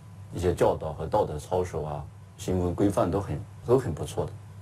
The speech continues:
那么他也会做生意啊，有不是非穆斯林朋友。在一次双方生意完成之后，这个非穆斯林为了要表达对他的一种感谢吧，或者亲近，联络一下感情，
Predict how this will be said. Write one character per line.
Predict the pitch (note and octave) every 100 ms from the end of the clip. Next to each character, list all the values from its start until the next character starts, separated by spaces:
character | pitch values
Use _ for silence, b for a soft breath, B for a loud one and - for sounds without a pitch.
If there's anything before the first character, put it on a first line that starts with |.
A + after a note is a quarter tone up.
| - - - - -
那 | A2+
么 | B2
他 | - D#3+
也 | E3 F#2+ E2
会 | D#2+ G2 E2+
做 | G2 F2+
生 | G2+ F#2+
意 | G2 F2+
啊， | D#2+
有 | D#2+
不 | -
是 | - - -
非 | G#2
穆 | G2+ E2+
斯 | E2+
林 | D#2+
朋 | - E2
友。 | E2 - - - - - - - - - -
在 | F3
一 | C#3+ D#3
次 | - E3+ C3 G2
双 | - C#3+ C3+
方 | C#3+
生 | C3+ D3+
意 | D3+ A#2
完 | F2+ G#2
成 | G2+
之 | G2+
后， | G#2 C#3 - - - - - - - - - -
这 | A#2
个 |
非 | A2 C#3+
穆 | C3
斯 | G#2
林 | G#2+
为 | A#2
了 | G#2+
要 | G#2
表 | - E2+ D#2
达 | - D#2+
对 | -
他 | G2 F#2+
的 |
一 | F2
种 | F#2 D2+ D2+ - - - - - - - -
感 | D#2 D2+
谢 | - C3+
吧， | - -
或 | F2+
者 | -
亲 | - A2 G#2+
近， | A#2+ D#2 - - - -
联 | F2 G2
络 | G2+
一 |
下 | F#2 F2+
感 | D#2+ D2+
情， | D#2+ - D#2